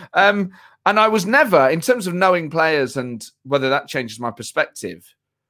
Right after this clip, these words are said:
I was never one of the sorts of fans that really got on players' backs anyway, uh, because I've always, as I said, I think anyone who plays for the club is, is a god, and I want them to do well. I,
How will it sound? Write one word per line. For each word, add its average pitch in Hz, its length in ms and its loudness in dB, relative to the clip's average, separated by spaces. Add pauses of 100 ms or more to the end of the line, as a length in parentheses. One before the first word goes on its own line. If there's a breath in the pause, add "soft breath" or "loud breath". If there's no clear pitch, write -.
(260)
I 220 100 4
was 202 120 0
never 196 220 0
one 151 160 0
of 123 60 -6
the 123 60 -8
sorts 120 300 -6
of 104 80 -20
fans 104 280 -10
that 87 120 -16 (300)
really 120 240 -2
got 101 140 -6
on 98 80 -10
players' 95 260 -10
backs - 300 -10
anyway, 92 480 -10 (120)
uh, 110 80 -10 (140)
because 135 340 0
I've 151 220 2
always, 185 360 6 (520)
as 143 100 0
I 147 60 2
said, 196 380 0 (600)
I 202 60 -8
think 269 160 0
anyone 269 180 2
who 247 80 0
plays 202 260 -2
for 175 100 -10
the 170 60 -6
club 208 400 -6
is, - 320 -8 (280)
is 170 120 -8
a 196 60 0
god, 269 380 -4 (760)
and 196 80 0
I 226 60 6
want 247 180 2
them 226 120 -4
to 202 100 -6
do 233 160 -2
well. 240 340 0
I, 156 240 -2